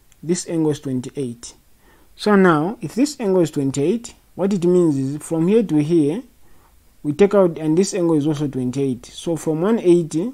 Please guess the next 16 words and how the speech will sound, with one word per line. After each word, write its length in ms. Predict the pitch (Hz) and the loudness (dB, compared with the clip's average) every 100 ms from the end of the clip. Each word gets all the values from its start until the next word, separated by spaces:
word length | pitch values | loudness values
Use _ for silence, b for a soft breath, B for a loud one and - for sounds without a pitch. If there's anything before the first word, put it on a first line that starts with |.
| - | -10
we 140 | - 135 | -6 -2
take 280 | 180 175 160 | 0 2 2
out, 400 | 156 156 156 - b b b b _ - | 2 2 -2 -10 b b b b _ -6
uh, 300 | 143 151 156 - - | 0 0 0 -8 -6
twenty-eight. 1400 | 147 135 135 151 147 160 - - 160 139 107 - - - - | -2 -2 -2 -2 -2 -8 -20 -10 -4 -4 -4 -12 -20 -20 -18
So 180 | 139 139 | -12 -10
from 240 | 147 143 | -6 -2
one 220 | 190 233 | 0 0
eighty, 540 | 196 185 180 180 196 226 _ b b b b _ | 2 0 0 -4 -4 -6 _ b b b b _
we 120 | 139 | -4
are 80 | 143 | -4
taking 480 | 135 190 185 180 160 | -2 -2 0 -2 -2
out, 380 | 156 156 151 - _ _ | 0 -2 -6 -12 _ _
uh, 120 | 123 127 | -12 -6
basically 800 | 143 160 147 147 147 180 233 - _ _ - - _ _ _ _ - 214 - | -2 0 -2 -2 -2 -2 -4 -10 _ _ -20 -20 _ _ _ _ -20 -20 -12
twenty-eight. 2000 | 147 143 139 135 180 208 254 - - _ _ - _ _ _ 139 117 104 - - | -6 -2 -2 0 0 0 -2 -12 -20 _ _ -20 _ _ _ -6 -4 -6 -10 -20